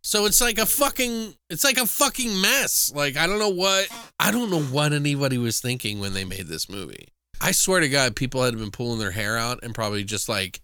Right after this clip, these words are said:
like, what's his name in Lethal Weapon when he reaches, like, he's in his trailer and he's, like, trying to determine whether he, he misses his wife enough to go bye-bye or not. <laughs> Like,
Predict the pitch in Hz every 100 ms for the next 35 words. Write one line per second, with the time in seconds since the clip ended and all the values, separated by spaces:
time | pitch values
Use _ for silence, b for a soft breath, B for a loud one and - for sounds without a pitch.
0 | _ - 135 123 107 - 127 135 139 120
1 | 123 110 107 113 107 110 101 107 107 101
2 | 95 95 95 95 101 120 110 147 151 120
3 | 123 113 120 110 - - 110 107 127 131
4 | 131 120 196 - 220 - - - - 254
5 | 220 220 170 165 170 170 151 151 143 -
6 | B B B - 160 139 - 208 156 156
7 | - 147 147 143 123 123 135 160 143 135
8 | 139 143 127 117 117 120 127 139 139 143
9 | 143 156 156 139 - 139